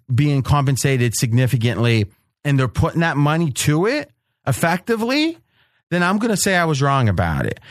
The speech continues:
It felt like to me them saying, "We gotta get our cut. What is gonna be the most sympathetic? What's gonna feel the most important? And we'll put a percentage of the money we get to that." Oh, integrity. Who wouldn't want our games to have high integrity?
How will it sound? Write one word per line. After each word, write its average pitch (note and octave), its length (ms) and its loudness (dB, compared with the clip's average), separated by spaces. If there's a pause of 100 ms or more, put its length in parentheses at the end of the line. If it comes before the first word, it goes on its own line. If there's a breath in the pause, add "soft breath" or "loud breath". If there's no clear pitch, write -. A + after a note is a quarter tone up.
(180 loud breath)
It B2+ 100 2
felt E3+ 360 -2
like E3+ 260 0
to C#3+ 120 -2
me C3+ 600 2 (440 soft breath)
them C3 240 2
saying, A#2 420 2
"We D3+ 140 2
gotta F3 240 0
get D3+ 160 0
our D3 140 0
cut. G#2+ 560 -2 (280 soft breath)
What D3+ 280 0
is D#3 160 -2
gonna D#3 180 0
be D3 140 0
the C#3 80 0
most C3+ 240 0
sympathetic? C#3+ 520 0
What's D#3+ 200 0
gonna E3 180 -2
feel D#3 320 -2
the C3+ 80 0
most C3+ 300 0
important? A#2+ 880 0 (800 soft breath)
And C#3 200 2
we'll C#3+ 140 2
put E3 240 0
a C3 80 0
percentage D#3+ 520 0
of C#3+ 40 2
the C#3+ 80 2
money C#3+ 240 2
we B2+ 140 2
get B2 220 0
to B2+ 100 2
that." A#2+ 580 0 (160 soft breath)
Oh, A#2 140 2
integrity. A#2+ 680 0 (200 loud breath)
Who D#3 100 2
wouldn't E3 280 0
want C#3 160 2
our B2 120 2
games A2+ 300 0
to A#2 40 4
have A#2 140 0
high B2 180 2
integrity? A2 680 0